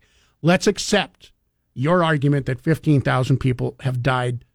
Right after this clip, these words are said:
from receiving the covid vaccine." In the United States, there have been over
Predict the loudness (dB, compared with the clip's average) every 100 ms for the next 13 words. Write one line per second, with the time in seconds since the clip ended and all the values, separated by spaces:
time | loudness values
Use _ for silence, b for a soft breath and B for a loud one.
0 | _ _ _ _ _ _ 0 2 4 2
1 | 0 -2 -2 -4 -6 -4 -2 -2 -4 -6
2 | -6 -6 -6 -10 _ _ _ _ _ _
3 | _ 2 4 6 6 4 2 0 -2 -2
4 | -2 -4 -12 -12 -14 _ _ _ _ _
5 | _ _ _ _ _ _ _ _ 0 2
6 | 2 0 0 0 -2 -4